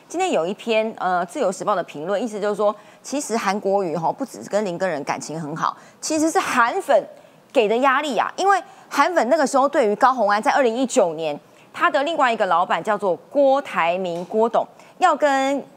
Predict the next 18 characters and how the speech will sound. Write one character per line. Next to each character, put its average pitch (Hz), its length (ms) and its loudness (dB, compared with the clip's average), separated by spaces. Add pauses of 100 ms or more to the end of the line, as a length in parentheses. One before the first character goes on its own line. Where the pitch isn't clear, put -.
韩 226 160 -2
国 220 160 2
瑜 202 80 0
竞 233 240 -4
争 220 280 2
国 220 120 -2
民 240 40 -2
党 175 140 -2
的 156 160 0
总 190 200 -4
统 202 180 -4
初 226 220 -4
选。 - 180 -4 (320)
那 427 160 2
个 381 60 2
时 311 120 0
候 339 140 4
呢 277 320 0